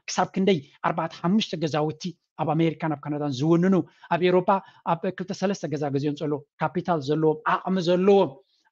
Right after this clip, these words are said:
ኣብ ቢዝነስ ዝተፈላለዩ ክልተ ሰለስተ ትካል ዘለዎም ኣነ ምሂር ኣለኹ ድሮ። ስለዚ ኣይ ከን ሲ ኣብ ኡጋንዳ ሰለስተ ኣርባዕተ ሓሙሽተ ትካላት ዘለዎም፣ ኣብ ጁባ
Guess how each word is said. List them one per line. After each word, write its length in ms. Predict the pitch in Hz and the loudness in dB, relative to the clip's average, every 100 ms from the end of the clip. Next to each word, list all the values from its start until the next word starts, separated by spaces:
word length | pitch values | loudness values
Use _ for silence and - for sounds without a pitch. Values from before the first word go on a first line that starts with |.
| - | 0
ኣብ 140 | 185 156 | 0 4
ቢዝነስ 380 | 254 233 196 - - | 4 6 2 0 -6
ዝተፈላለዩ 480 | - 190 175 175 | -4 0 2 2
ክልተ 160 | 175 175 | -2 -6
ሰለስተ 320 | - 190 190 175 | -2 -2 -2 -8
ትካል 260 | - 165 156 | -6 -4 0
ዘለዎም 300 | 170 202 208 - _ _ - | 4 2 2 -6 _ _ -2
ኣነ 140 | 170 | 0
ምሂር 240 | 170 151 151 | 2 2 0
ኣለኹ 220 | 143 139 143 | 0 -4 -6
ድሮ። 140 | 143 139 _ | -6 -8 _
ስለዚ 280 | - 196 190 262 - | 0 2 2 -2 -2
ኣይ 160 | 220 | -2
ከን 180 | 233 202 | 0 -2
ሲ 60 | 196 156 _ - | -2 -6 _ 0
ኣብ 140 | 185 180 | 2 2
ኡጋንዳ 340 | 185 226 240 226 - | 4 4 2 0 -4
ሰለስተ 320 | - 233 208 208 | -2 0 0 0
ኣርባዕተ 340 | 180 208 208 240 | 0 0 0 -2
ሓሙሽተ 440 | - 196 208 196 | 0 0 0 -4
ትካላት 340 | - - 165 156 | -8 -4 -2 0
ዘለዎም፣ 260 | 170 170 - _ - | 2 0 0 _ -2
ኣብ 160 | 180 147 | -2 0
ጁባ 220 | 247 | 0